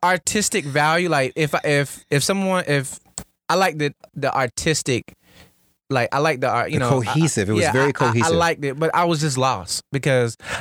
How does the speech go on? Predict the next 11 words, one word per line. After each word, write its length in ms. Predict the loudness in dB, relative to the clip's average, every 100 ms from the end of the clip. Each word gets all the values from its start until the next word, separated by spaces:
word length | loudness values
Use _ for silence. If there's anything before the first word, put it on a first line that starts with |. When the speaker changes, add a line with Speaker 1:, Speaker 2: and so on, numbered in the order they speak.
| -4
Speaker 1:
I 120 | 0 2
wasn't 480 | 2 0 0 -2 0
expecting 800 | -2 0 0 0 2 0 2 0
to 520 | 0 0 2 2 0 -4 -10
hear, 400 | -2 2 2 0 0
like, 240 | 0 0 _ _ _ _ -10 -4
the 60 |
visual 600 | 0 2 2 0 0 0 -2
and 180 | -2 0
the 160 | 0 0
album. 500 | 0 2 0 -4 -6